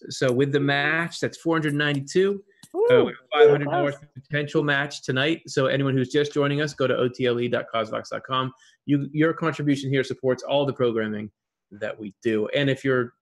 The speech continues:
Speaker 1: if you're new here, get in the chat, ask questions, as Claire Mulligan did. And she said, he asks, "How many inner selves?" And y-, you, you wanted, you guys wanted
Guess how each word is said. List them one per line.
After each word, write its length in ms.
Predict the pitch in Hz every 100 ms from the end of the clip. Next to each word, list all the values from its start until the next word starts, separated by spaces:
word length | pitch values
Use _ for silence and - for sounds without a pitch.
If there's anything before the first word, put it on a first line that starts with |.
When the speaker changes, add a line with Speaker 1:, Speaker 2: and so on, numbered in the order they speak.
| _
Speaker 1:
if 140 | 127 120
you're 160 | 120
new 180 | 123 127
here, 320 | 123 123 117 -
get 100 | 123
in 100 | 123
the 80 | 120
chat, 280 | 143 131 -
ask 240 | 113 117 -
questions, 420 | 120 - 110 107 - _ -
as 280 | 147 147 -
Claire 300 | - 156 143
Mulligan 580 | 143 143 139 135 131 - _ -
did. 260 | 180 113 - _ _ _ _ _ _
And 100 | 113
she 140 | - 135
said, 300 | 143 - 131
he 160 | 139
asks, 540 | 123 113 - - - _ _ _ _ -
"How 260 | - 165 202
many 420 | 214 220 214 214
inner 300 | - 147 156
selves?" 480 | 151 151 139 120 117
And 160 | 170 160
y-, 140 | 160 -
you, 260 | 180 202 -
you 140 | 175
wanted, 440 | 185 180 131 117 120 170
you 100 | 147
guys 240 | 156 160
wanted 440 | 156 151 143 127